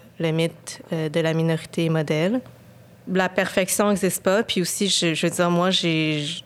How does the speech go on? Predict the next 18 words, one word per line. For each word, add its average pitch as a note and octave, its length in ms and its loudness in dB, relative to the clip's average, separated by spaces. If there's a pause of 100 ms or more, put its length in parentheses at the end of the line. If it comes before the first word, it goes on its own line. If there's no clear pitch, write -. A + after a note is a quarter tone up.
(240)
j'ai, D#3 640 -2
j'ai, E3 240 0
je C#3+ 60 0
suis - 180 2
quelqu'un F3+ 240 2
qui G#3 80 2
a, - 20 2
qui - 220 -4
a E3+ 60 2
besoin E3+ 320 0
d'un F3 100 2
peu F3+ 160 -2
de - 80 -10
chaos F3 440 2
dans F3+ 120 2
la D#3+ 160 0
vie, E3 320 -2
puis F#3+ 640 0